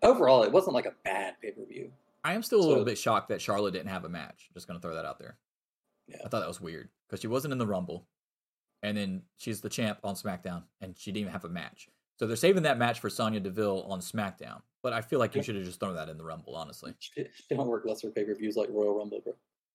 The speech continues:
Speaker 1: WrestleMania is only.
Speaker 2: <laughs> Anyway, that's gonna do it for the show. I appreciate everybody coming through, and we'll be back Sunday with some more, uh, wrestling news and opinions that are sure to be differed with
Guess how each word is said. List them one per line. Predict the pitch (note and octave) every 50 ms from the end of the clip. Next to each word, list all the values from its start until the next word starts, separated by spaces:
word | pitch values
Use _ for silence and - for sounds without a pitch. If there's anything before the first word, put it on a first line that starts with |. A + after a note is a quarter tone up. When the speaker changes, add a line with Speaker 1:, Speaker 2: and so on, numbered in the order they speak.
| _ _ _ _ _ _ - A#2+
Speaker 1:
WrestleMania | A#2+ A#2+ - B2+ A#2 A2 G#2+ G#2 G#2
is | G#2 - -
only. | - A2+ A2+ A2 A2+ A2+ _ _ _ _ _ _ -
Speaker 2:
<laughs> | - - - B2 A#2 - - - _ _ _ _ _ _ -
Anyway, | D3 C#3+ C3+ B2+
that's | C3 D3+ D3+
gonna | E3 D3+
do | C#3+ D#3
it | C#3+
for | - C#3
the | C3 A#2
show. | D#3 D3 C3+ C3 B2+ - _ _ _ -
I | C#3 E3+
appreciate | E3 F3 F#3+ F3 G3 E3+ E3
everybody | D#3+ E3+ E3 D#3+ D3+
coming | - F3 D#3+ D#3+ D3+
through, | - F3+ F3 F3 E3+ D#3+ E3 - _ _ _
and | - A#2+ C#3
we'll | D#3+ E3
be | D3 D#3+
back | D3 D#3+ D3 D3 D3 -
Sunday | - - F#3 E3 D#3 D3+ D#3 D3+ D3+ D3 - - _ -
with | - C#3+ C#3
some | - D3 C#3 C#3+
more, | C#3+ C#3+ C#3 C#3+ C#3 C#3 C3+ - _ _ _ _ _ -
uh, | B2 B2 B2 A#2+ A#2 A#2 A2+ A2+ A2+ A2+ A2+ A2+ _ _ _ _ _ _ _ _ _ _ _ _ _ _ _ _ _ _ _ _ -
wrestling | G#2 B2+ D3 - - C#3 C3+ C3 B2+
news | C3 C#3 C#3+ C#3 C3 C3
and | C3 B2+
opinions | B2+ A#2+ C#3+ C3+ C3+ C3+ C3+ C3+ B2+ B2+ A#2 A#2
that | A#2+ A#2+ B2 A#2 A#2 - _ _ _ _ _ _ _ _ _ -
are | F#2 G2+ G2+ F#2+ - _ _ _
sure | - - - C3 B2
to | A#2+ A2+
be | G#2+ A2 G2+
differed | G2+ A#2 A2+ - A2+ G#2 G2
with | G#2 G#2 G2+ -